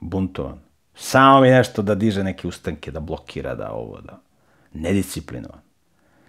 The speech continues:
Šta je Bog rekao Mojsiju kada ga je poslao da predvodi taj narod? To je poruka kao nama danas.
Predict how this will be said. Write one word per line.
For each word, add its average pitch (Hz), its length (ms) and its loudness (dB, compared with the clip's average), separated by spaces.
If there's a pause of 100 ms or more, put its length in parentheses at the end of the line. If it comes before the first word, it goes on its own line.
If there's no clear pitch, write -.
(360)
Šta - 380 4
je 139 100 6
Bog 120 320 6
rekao 113 280 2
Mojsiju 98 420 -2 (640)
kada 92 180 -4
ga 98 80 0
je 95 160 -4
poslao 113 480 -2 (1800)
da - 120 -4
predvodi 98 440 -2
taj 95 160 -2
narod? 82 360 -6 (3000)
To - 100 -16
je - 40 -14
poruka 90 400 -8
kao 110 220 0
nama 110 240 0
danas. 101 360 -8